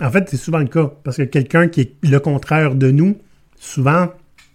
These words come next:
sera peut-être pas intéressé ou, ou va être plus réticent à se faire mentorer.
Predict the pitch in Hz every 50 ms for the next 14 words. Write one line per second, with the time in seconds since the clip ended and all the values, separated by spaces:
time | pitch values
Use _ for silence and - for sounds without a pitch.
0 | _ _ _ _ - - - 143 123 - - 151 135 143 - 160 151 147 135 143
1 | 131 127 127 - 147 147 160 156 135 131 127 127 123 127 139 139 135 123 131 131
2 | 117 - - 156 143 147 143 143 - - 165 190 175 143 - 151 131 123 123 117
3 | - 127 117 120 117